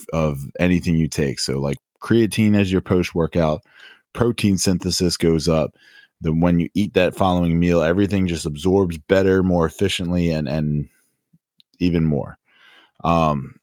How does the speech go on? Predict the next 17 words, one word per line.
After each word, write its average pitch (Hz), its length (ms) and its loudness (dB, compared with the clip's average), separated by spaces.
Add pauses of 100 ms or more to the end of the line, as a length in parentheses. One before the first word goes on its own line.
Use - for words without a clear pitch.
(120)
so 87 220 0
I 104 280 4
have 87 220 -2
started, 87 480 2 (340)
after 85 280 -2
my 80 120 0
workouts, 90 480 0
I'll 76 120 0
pound 78 380 -4
a 67 120 -4
handful 98 800 0
of 76 140 0 (420)
Swedish, 90 600 -2 (300)
Swedish 104 720 0 (120)
fish. - 680 -4 (1500)
They're 87 180 4
delicious. 101 800 0